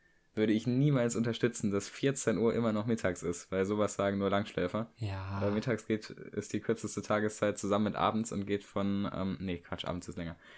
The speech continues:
Speaker 1: Nee, mittags geht von, äh, elf bis eins bei mir, also elf bis dreizehn.
Speaker 2: Mhm.
Speaker 1: Äh, nachmittags geht von, ähm, äh, ja,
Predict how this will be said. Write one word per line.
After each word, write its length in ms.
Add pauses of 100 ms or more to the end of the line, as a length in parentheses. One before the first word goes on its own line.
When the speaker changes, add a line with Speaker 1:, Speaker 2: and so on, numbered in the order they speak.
(120)
Speaker 1:
Nee, 120
mittags 300
geht 140
von, 280
äh, 160
elf 240
bis 200
eins 300
bei 80
mir, 240 (300)
also 140
elf 180
bis 100
dreizehn. 380 (220)
Speaker 2:
Mhm. 300 (200)
Speaker 1:
Äh, 160
nachmittags 640
geht 200
von, 680 (100)
ähm, 640 (800)
äh, 480 (840)
ja, 540